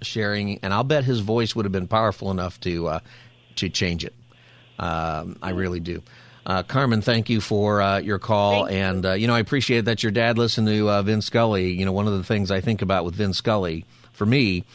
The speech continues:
Speaker 1: is that my great-grandmother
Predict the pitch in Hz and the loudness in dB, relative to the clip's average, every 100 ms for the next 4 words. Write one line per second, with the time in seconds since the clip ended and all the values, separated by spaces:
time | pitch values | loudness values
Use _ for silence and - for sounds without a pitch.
0 | - - - 101 107 107 101 95 104 101 | -20 -20 -8 0 2 2 2 0 2 2
1 | 95 - 98 101 120 143 131 - 113 117 | 0 -2 -2 2 2 0 -2 -4 0 2
2 | 160 196 131 143 156 139 107 87 76 110 | 2 0 0 2 4 4 2 0 -4 -6